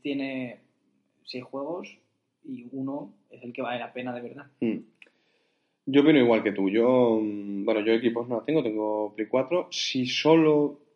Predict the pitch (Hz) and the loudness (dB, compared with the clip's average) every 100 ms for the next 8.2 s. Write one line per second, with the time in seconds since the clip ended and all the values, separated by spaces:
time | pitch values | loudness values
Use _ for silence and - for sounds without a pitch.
0 | _ _ 127 127 127 127 120 113 107 123 | _ _ -2 0 0 0 0 2 0 0
1 | 156 170 170 - _ _ _ _ _ _ | 0 -2 -6 -12 _ _ _ _ _ _
2 | _ 131 127 147 117 107 107 110 117 113 | _ -16 -16 -6 -4 -2 0 0 0 -2
3 | - 110 110 107 - 135 165 202 185 156 | -2 0 0 0 0 4 4 4 2 2
4 | 143 143 - 123 107 - _ - 110 - | 2 0 0 0 -2 -8 _ -6 -6 -4
5 | 104 113 127 104 127 - _ _ _ _ | -4 -2 -2 -4 -6 -8 _ _ _ _
6 | _ _ - 147 135 123 120 127 127 127 | _ _ -8 -6 -2 0 2 2 2 2
7 | 127 127 127 147 165 160 147 143 135 123 | 4 4 4 6 6 6 6 6 4 2
8 | 113 120 | 0 -4